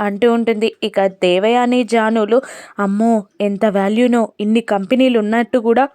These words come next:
"నాకు తెలీదు" అని జాను అంటూ ఉండగా దేవయాని, "నాకు మాత్రం తెలుసా? నాకు కూడా తెలీదు" అని అంటూ ఉండగా, "వంద కోట్లకు పైగానే వస్తాయనుకుంటా మా అన్నకు" అని దేవయాని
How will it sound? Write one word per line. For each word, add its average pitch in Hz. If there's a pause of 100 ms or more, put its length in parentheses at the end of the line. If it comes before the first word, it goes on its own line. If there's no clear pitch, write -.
(540)
"నాకు 214
తెలీదు" 220 (160)
అని 196
జాను 285 (180)
అంటూ 214
ఉండగా 247
దేవయాని, 214 (460)
"నాకు 214
మాత్రం 302
తెలుసా? 240 (180)
నాకు 190
కూడా 254
తెలీదు" 220 (160)
అని 202 (140)
అంటూ 285
ఉండగా, 247 (380)
"వంద 214
కోట్లకు 254
పైగానే 220
వస్తాయనుకుంటా 233
మా 220
అన్నకు" 220 (160)
అని 208
దేవయాని 285